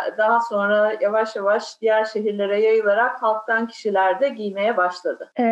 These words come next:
Speaker 2: Mesrur Fescioğlu gelinliği ile takım olarak bir çift ayakkabı da sergileniyor.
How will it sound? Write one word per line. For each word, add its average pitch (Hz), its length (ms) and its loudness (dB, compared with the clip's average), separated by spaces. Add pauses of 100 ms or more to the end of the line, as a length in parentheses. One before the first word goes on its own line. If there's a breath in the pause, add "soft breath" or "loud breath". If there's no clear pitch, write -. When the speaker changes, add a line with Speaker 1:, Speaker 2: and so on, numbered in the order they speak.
(220)
Speaker 2:
Mesrur 277 480 2
Fescioğlu 294 640 2
gelinliği 285 520 4
ile 302 240 2
takım 285 360 2
olarak 269 500 2
bir 262 80 0
çift - 300 -4
ayakkabı 262 600 2
da 240 100 2
sergileniyor. 180 880 -2